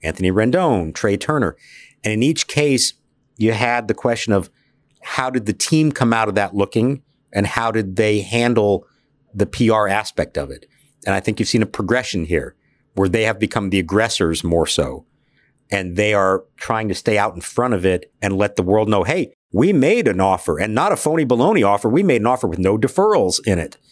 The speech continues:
and a record-setting number and that. So, hey, don't blame us. Don't say we're not trying to do this. Don't say we're not trying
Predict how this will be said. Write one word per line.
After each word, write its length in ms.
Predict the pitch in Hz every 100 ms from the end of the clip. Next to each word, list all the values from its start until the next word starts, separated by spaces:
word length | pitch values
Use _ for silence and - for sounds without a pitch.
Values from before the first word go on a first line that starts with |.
| - _ -
and 200 | 98 95
a 80 | 87
record-setting 800 | 95 156 175 143 - 156 156
number 480 | 156 196 127 76 - _ _ _ -
and 180 | 107 104
that. 260 | 135 -
So, 180 | - 104
hey, 300 | 90 170 - _ _ _ _
don't 240 | 123 165 -
blame 260 | 151 156 156
us. 100 | 117
Don't 200 | 143 156
say 200 | 160 147
we're 200 | 127 131
not 200 | 131 -
trying 420 | 131 147 123 90
to 60 | 95
do 120 | 131
this. 100 | 95
Don't 180 | 123 117
say 120 | 131
we're 180 | 117 120
not 240 | 120 120
trying 440 | - 120 107 92